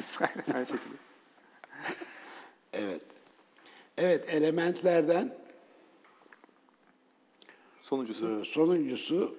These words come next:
Speaker 2: actorientum.
Speaker 1: Evet. Bu da action oriented. Çok İngilizce, e, kelime kullanıyorum. E, bunu, bu eleştiri de alıyorum, kusura bakmasın <laughs> sevgili
Speaker 2: Yok,
Speaker 1: izleyicilerimiz.
Speaker 2: açıkladıktan sonra sorun
Speaker 1: Evet,
Speaker 2: yok.
Speaker 1: evet.
Speaker 2: Evet.
Speaker 1: E, bu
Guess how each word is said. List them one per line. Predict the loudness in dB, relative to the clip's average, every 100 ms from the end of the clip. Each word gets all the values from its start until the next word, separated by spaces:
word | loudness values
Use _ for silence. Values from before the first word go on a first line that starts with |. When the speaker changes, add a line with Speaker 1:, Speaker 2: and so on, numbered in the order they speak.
| -16 -20 -16 -8
Speaker 2:
actorientum. | -6 -6 -6 -2 2 4 4 2 -2 -10 -14 -16 0
Speaker 1:
Evet. | 2 2 -4 -20 -20 -20 _ 2
Bu | 8
da | 8 8 -2 -14 -14 0
action | 0 0 0
oriented. | 6 6 6 0 -6 -12 -20 _ _
Çok | 0 0
İngilizce, | -2 -2 2
e, | 2 0 -6 -4 -6
kelime | -2 0 0 -4 -4
kullanıyorum. | -4 -2 0 0 -2 0
E, | 0 2 -2
bunu, | -2 -4 -6 -12 -16 -6
bu | -2
eleştiri | 0 -2 2
de | 4
alıyorum, | 6 4
kusura | 2 0
bakmasın | 0 -2 -12 -12 -10 -6 -6
<laughs> | -6 -2
sevgili | 2 4
Speaker 2:
Yok, | 2
Speaker 1:
izleyicilerimiz. | 2 0 2 2 6
Speaker 2:
açıkladıktan | 8 6 4 0
sonra | 0 -2 -2 0
sorun | 8 8
Speaker 1:
Evet, | 10
Speaker 2:
yok. | 6
Speaker 1:
evet. | 6 2 -8
Speaker 2:
Evet. | -6 -6 0
Speaker 1:
E, | 4 6 4 4 0 -2 -8 -14 -12 2
bu | 6 6